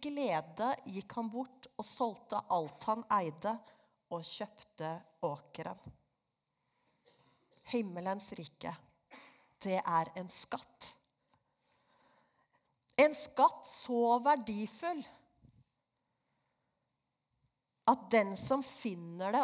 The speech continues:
og forstår verdien i det, er villig til å gi avkall på alt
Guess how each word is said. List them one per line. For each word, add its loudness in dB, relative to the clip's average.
og -2
forstår 0
verdien 2
i -4
det, 4
er 12
villig 2
til 0
å 2
gi -2
avkall 10
på 6
alt 6